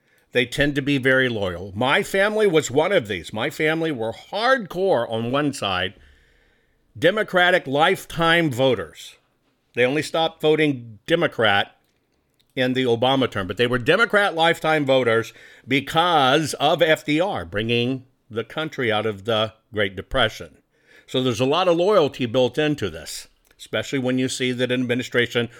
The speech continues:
or a president has saved you. And of course, that's what asylum seekers get. But this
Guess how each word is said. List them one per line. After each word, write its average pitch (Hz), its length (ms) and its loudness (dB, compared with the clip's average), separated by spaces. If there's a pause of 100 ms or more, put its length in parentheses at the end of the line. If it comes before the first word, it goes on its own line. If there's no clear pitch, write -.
(160)
or 131 100 2
a 127 40 0
president 135 500 0
has 135 320 0 (160)
saved 165 640 -2
you. 85 320 -12
And 151 100 2
of 170 100 -2
course, 170 300 2 (220)
that's 160 300 0
what 165 120 2
asylum 143 520 0
seekers 131 480 -6
get. 110 420 -2 (800)
But 127 240 0
this 196 320 2